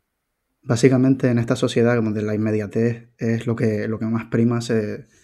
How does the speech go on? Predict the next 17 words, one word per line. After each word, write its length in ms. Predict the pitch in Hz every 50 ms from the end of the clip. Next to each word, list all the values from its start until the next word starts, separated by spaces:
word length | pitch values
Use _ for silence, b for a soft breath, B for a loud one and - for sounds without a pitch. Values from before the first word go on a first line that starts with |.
| b b b b b b b b b b _ _ _ _ _ _
se, 220 | - - - -
es 120 | - 120
muy 140 | 113 120 120
difícil 540 | 120 117 117 135 131 - 131 113 113 110 107
diferir 320 | 107 110 - 123 117 120
esa 160 | 120 117 - 117
gratificación. 640 | 117 117 117 117 117 123 113 113 113 - 131 123 117
Pensemos 400 | 117 113 107 - 117 117 117 113
en 140 | 117 117 113
TikTok 340 | 107 - - - 135 131
cuando 200 | - 123 113 113
no 80 | 110 113
nos 100 | 117 117
gusta 180 | 120 117 - 123
un 120 | 110 110
vídeo 360 | 123 131 135 123 120 113 110
y, 280 | 107 107 104 104 -